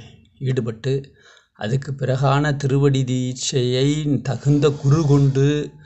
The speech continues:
அடைந்து, அதை பழகி அந்த ஒளியை காண்பது, எவ்வகையிலும் மூன்றாவது திருவடியை திறந்து கொள்வது என்பது ஐயா சொன்னது. அதற்கு ஒரு கதவும், அதற்கு ஒரு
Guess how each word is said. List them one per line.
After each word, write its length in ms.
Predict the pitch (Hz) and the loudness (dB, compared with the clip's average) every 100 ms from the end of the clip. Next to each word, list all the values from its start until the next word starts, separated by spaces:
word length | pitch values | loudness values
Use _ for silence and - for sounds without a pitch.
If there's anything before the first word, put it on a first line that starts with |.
| - - - | -20 -20 -8
அடைந்து, 680 | 117 120 135 123 127 139 135 | -2 2 2 2 2 2 2
அதை 240 | 107 110 | 0 -4
பழகி 800 | 107 117 127 135 135 147 151 - - | -4 0 2 2 2 2 0 -8 -12
அந்த 360 | 110 113 107 | -8 -4 -4
ஒளியை 380 | 110 131 135 127 | -2 0 0 -2
காண்பது, 800 | 131 113 123 110 110 117 110 - - - _ | -4 -4 -2 -2 -4 -6 -6 -10 -20 -20 _
எவ்வகையிலும் 920 | 135 123 135 135 135 131 131 147 139 | -2 2 2 4 4 2 0 0 -2
மூன்றாவது 920 | 120 127 127 123 113 120 117 110 98 - | -2 0 0 -2 -4 -6 -6 -6 -6 -6
திருவடியை 540 | 127 123 113 110 113 110 | -4 -2 -2 -2 -4 -4
திறந்து 320 | 135 135 131 | 0 2 2
கொள்வது 340 | 123 117 110 | -2 -4 -4
என்பது 580 | 110 107 104 120 110 - - - - _ | -4 -4 -4 -4 -6 -8 -18 -20 -20 _
ஐயா 260 | 110 123 | 0 2
சொன்னது. 580 | 123 - 110 110 101 113 | 0 -2 -2 -2 -6 -6
அதற்கு 720 | - 147 165 - 180 165 147 | -2 0 0 2 4 4 2
ஒரு 200 | 131 135 | 2 2
கதவும், 720 | - 139 143 156 196 220 - - _ _ _ _ _ - | 2 2 4 4 4 4 0 -16 _ _ _ _ _ -6
அதற்கு 320 | 135 151 143 | 0 0 2
ஒரு 120 | 131 | 0